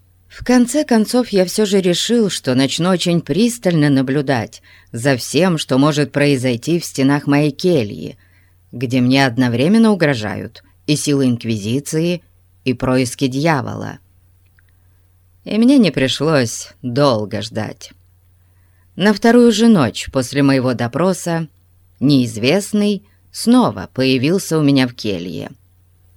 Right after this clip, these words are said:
Первым побуждением моим —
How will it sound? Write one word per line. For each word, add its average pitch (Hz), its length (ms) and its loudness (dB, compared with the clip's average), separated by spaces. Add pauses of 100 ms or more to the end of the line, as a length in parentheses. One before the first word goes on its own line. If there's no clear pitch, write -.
(640)
Первым 135 500 -2
побуждением 123 840 0
моим — 104 380 -6